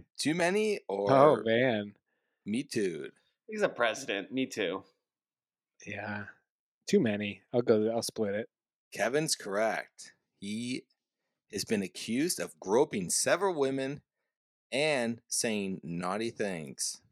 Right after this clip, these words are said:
Speaker 2: What's up
Speaker 1: He's
Speaker 2: with all these
Speaker 1: old.
Speaker 2: guys gr-, groping women, though? Like, what are you getting out of that? What's this, like, passing by grope?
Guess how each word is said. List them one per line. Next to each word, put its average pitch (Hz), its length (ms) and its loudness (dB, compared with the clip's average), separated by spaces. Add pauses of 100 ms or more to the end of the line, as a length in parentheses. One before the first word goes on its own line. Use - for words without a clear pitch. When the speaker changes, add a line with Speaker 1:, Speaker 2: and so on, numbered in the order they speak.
(340)
Speaker 2:
What's 185 180 4
up 277 140 8
Speaker 1:
He's 294 140 2
Speaker 2:
with 165 80 10
all 180 60 8
these 131 140 6
Speaker 1:
old. 113 80 -6
Speaker 2:
guys 139 300 6 (100)
gr-, 117 140 -8 (180)
groping 117 600 4 (500)
women, 117 340 0 (160)
though? 78 340 -10
Like, 123 160 0
what 160 140 6
are 208 40 -2
you 196 120 -2
getting 113 320 2
out 76 160 -10
of 80 60 -8
that? 71 180 -8
What's 131 260 0
this, - 280 4
like, 123 220 4 (100)
passing 123 420 0
by 110 220 4
grope? 104 460 0